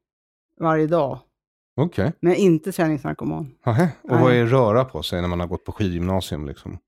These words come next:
Speaker 1: Ja, alltså, jag tar promenader, kan det räcka med.
Speaker 2: Okej.
Speaker 1: Eh, men jag ser till, eftersom jag sitter så mycket stilla, så ser jag till att jag gör någonting varje dag i stort sett. Annars känns jag, känner jag mig däven.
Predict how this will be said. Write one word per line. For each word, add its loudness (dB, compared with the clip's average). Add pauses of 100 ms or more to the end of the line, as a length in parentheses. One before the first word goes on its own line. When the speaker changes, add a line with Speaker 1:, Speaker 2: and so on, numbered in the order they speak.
(180)
Speaker 1:
Ja, -10
alltså, -10
jag -10
tar 2
promenader, 2
kan 0
det 0
räcka -6
med. -4 (640)
Speaker 2:
Okej. -12
Speaker 1:
Eh, -6 (120)
men -2
jag 0
ser -8
till, 0
eftersom 2
jag 4
sitter -4
så -4
mycket -6
stilla, -2
så -12
ser -6
jag -8
till -4
att -8 (720)
jag 2
gör 4
någonting -2
varje -2
dag -4
i -12
stort -16
sett. -14
Annars -4
känns -8
jag, -8 (300)
känner -2
jag -2
mig -4
däven. -4